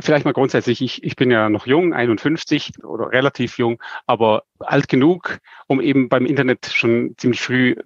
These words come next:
mitgemacht zu haben. Ich war immer schon Computer und Informatik begeistert, habe das auch nebenfach studiert und mein Studium mit Computern, äh, Programmierung und so weiter verdient. Ich weiß noch genau die erste E-Mail, die ich vierundneunzig, fünfundneunzig als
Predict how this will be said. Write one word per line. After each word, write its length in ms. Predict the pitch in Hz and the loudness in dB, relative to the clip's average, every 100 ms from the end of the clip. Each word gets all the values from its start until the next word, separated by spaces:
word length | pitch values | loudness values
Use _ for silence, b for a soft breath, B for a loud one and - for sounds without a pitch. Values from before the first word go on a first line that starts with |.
| - | -12
mitgemacht 540 | - 120 127 - 113 - | -6 -4 -2 0 0 0
zu 100 | 98 | -4
haben. 240 | 98 95 | -2 -4
Ich 120 | 95 | -2
war 260 | 110 107 104 | 0 2 0
immer 160 | 120 113 | 0 0
schon 180 | 113 | 0
Computer 440 | 98 98 - 151 131 | -2 -4 0 2 2
und 80 | 117 | 2
Informatik 500 | - 113 135 139 - | 2 0 0 0 -4
begeistert, 600 | 131 107 117 - 110 - B | -4 -2 -2 0 -4 -4 B
habe 120 | B - | B -8
das 140 | - | -4
auch 100 | 104 | -2
nebenfach 380 | 131 120 117 110 | 2 4 4 0
studiert 260 | - 117 110 | 0 -2 0
und 60 | |
mein 80 | 107 | 0
Studium 340 | - 123 120 | 0 0 2
mit 140 | 117 - | 2 0
Computern, 680 | 98 - 131 127 120 113 - | -6 -4 -2 2 2 0 -2
äh, 300 | - - - 107 - | -6 -8 -8 -8 -10
Programmierung 480 | - 110 113 120 | -4 0 2 4
und 80 | 113 | 2
so 100 | - | 0
weiter 200 | 104 101 | -2 -2
verdient. 440 | - 98 110 113 B B B B | -4 -2 0 0 B B B B
Ich 80 | - | 0
weiß 120 | 120 | 0
noch 120 | 123 - | 0 0
genau 240 | 131 120 | 2 4
die 100 | 123 | 4
erste 240 | 120 - | 2 -2
E-Mail, 340 | - 127 131 123 | -4 0 2 2
die 140 | 123 | 0
ich 160 | 113 - | -2 -4
vierundneunzig, 760 | - - 127 131 123 120 123 | -8 -4 -2 0 0 -2 -2
fünfundneunzig 760 | - 120 127 117 113 123 110 - B B | -4 -2 0 0 0 -2 -6 -8 B B
als 320 | - 107 - | -4 -4 -4